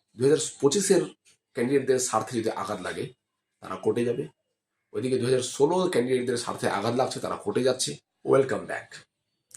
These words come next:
এসএসসি খুব সুচারুভাবে দুই হাজার ষোলোদের সঙ্গে দুই হাজার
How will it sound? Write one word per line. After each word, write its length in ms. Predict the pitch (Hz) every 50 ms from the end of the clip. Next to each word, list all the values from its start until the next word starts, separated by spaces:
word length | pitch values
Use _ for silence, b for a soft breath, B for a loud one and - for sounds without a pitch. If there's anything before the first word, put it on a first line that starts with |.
| B B B B _ _
এসএসসি 680 | - 120 117 - 165 - - - - 160 151 151 151
খুব 300 | 147 - - 151 147 147
সুচারুভাবে 920 | - - - 143 131 - 156 160 185 170 127 110 107 104 98 87 80 78 - - _ _ _ _ _ _ _ _ _ _ _ _ _ _ _ _ _ _ _ _ -
দুই 120 | 98 101 113
হাজার 180 | 117 127 131
ষোলোদের 600 | 127 123 - - - 120 123 135 135 131 135 135 135
সঙ্গে 480 | 135 - - 113 117 120 117 113 113
দুই 120 | 110 110 107
হাজার 200 | 113 110 113